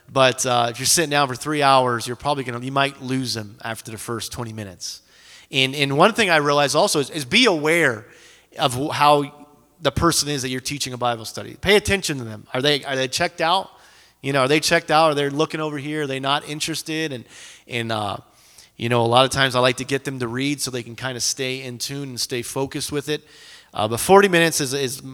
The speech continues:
is my kinda rule of thumb. Not saying that that's doctrine or anything, but another one is, if at all possible, end the Bible study on a cliffhanger.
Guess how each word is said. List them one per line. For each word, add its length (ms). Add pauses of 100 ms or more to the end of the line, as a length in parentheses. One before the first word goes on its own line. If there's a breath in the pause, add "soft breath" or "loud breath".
is 160
my 240
kinda 280
rule 280
of 100
thumb. 540
Not 180
saying 240
that 160
that's 320 (240)
doctrine 460
or 100
anything, 420
but 220 (520 loud breath)
another 280
one 260
is, 280
if 240
at 100
all 220
possible, 760 (920)
end 260
the 60
Bible 400
study 440 (360 loud breath)
on 140
a 40
cliffhanger. 720